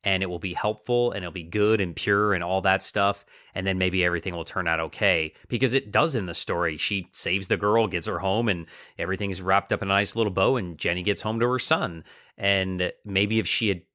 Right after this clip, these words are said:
been a hundred and ten percent with her older son, Tom, maybe things would have gone better.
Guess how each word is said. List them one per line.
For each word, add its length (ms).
been 240
a 100
hundred 280
and 120
ten 240
percent 540
with 400
her 320
older 320
son, 260
Tom, 580
maybe 280
things 240
would 100
have 80
gone 240
better. 420